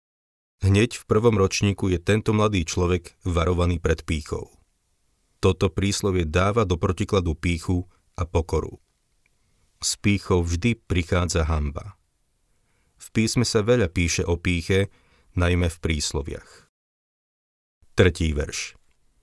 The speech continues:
„Bezúhonnosť vedie statočných, podlosť zničí zradcov.“ Toto jednoducho znamená, že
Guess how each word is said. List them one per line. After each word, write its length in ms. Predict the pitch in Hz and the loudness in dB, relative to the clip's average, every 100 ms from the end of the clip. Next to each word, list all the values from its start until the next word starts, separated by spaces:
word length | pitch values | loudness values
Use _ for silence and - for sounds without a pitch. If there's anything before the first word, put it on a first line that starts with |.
| _ _ - | _ _ -4
„Bezúhonnosť 960 | 87 95 90 101 101 104 104 101 - 90 | 0 2 2 2 2 4 4 2 -2 0
vedie 240 | 98 95 | 2 2
statočných, 800 | - 92 85 90 - 92 92 92 - _ _ _ _ - | 0 -2 -2 -2 0 0 0 -4 -10 _ _ _ _ -2
podlosť 640 | 90 90 95 92 - - | 0 2 2 2 -4 -4
zničí 400 | 80 90 82 92 | 0 0 0 0
zradcov.“ 640 | 80 78 - - - - _ _ _ _ _ _ _ _ _ _ _ _ | 0 -2 -4 -8 -10 -14 _ _ _ _ _ _ _ _ _ _ _ _
Toto 240 | - 92 113 | -2 2 2
jednoducho 560 | 107 113 113 110 - | 2 2 2 2 0
znamená, 640 | 82 85 85 90 92 95 - _ _ _ | 0 2 2 2 2 0 -4 _ _ _
že 160 | 90 | -4